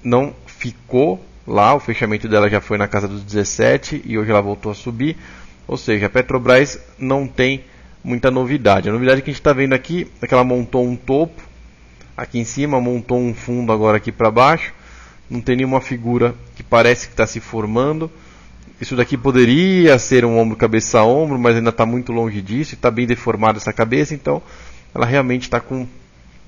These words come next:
uma formação bem estranha. O que parece que a Petrobras tá bem estável aqui na casa dos dezessete reais, tá? Ela parece que ela se encontrou aí nos dezessete reais, e quando ela se encontra, ela costuma passar bastante tempo brigando com aquele preço.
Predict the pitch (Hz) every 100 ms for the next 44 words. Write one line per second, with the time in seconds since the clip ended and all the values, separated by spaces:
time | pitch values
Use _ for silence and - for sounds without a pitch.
0 | - - - - 113 117 107 120 117 107
1 | - 123 123 _ - - - 113 131 123
2 | 120 - 127 135 151 151 - - - -
3 | 117 143 143 151 - 170 156 151 143 120
4 | 123 127 - 139 135 120 - - - 127
5 | 143 - 139 135 123 - 131 127 127 127
6 | 123 120 131 127 123 - 139 110 - -
7 | - - - - - - - 113 110 101
8 | 104 101 - 120 - 123 117 123 113 110
9 | 104 104 104 101 104 104 104 117 127 123
10 | 143 - - - - - - 135 135 135
11 | 143 127 127 143 143 139 131 - 127 123
12 | 117 123 117 - 139 135 - - 123 123
13 | 120 117 113 113 113 - - - - 123
14 | - 120 120 - 101 95 -